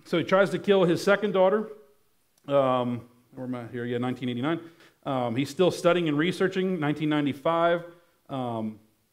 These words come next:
Pauline Parham preaching in Houston, Texas suburb. He goes to see Pauline Parham. Uh, while there, I took, uh,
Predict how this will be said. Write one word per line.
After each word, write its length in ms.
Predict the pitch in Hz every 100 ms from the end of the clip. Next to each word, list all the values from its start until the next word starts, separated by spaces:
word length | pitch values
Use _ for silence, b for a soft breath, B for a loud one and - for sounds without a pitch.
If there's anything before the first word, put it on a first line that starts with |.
| _ _ _
Pauline 240 | 147 143 131
Parham 440 | 156 147 147 143
preaching 400 | 135 151 147 135
in 80 | 117
Houston, 320 | 143 139 123
Texas 480 | 117 143 139 127 -
suburb. 360 | 165 160 135 131
He 80 |
goes 160 | 135 113
to 60 | 120
see 180 | 147
Pauline 300 | 131 135 123
Parham. 520 | 113 151 143 143 147 160 b b b _
Uh, 220 | 131 123
while 260 | 113 151 135
there, 320 | 147 170 175
I 100 | 143
took, 380 | 131 175 - -
uh, 320 | 139 120 113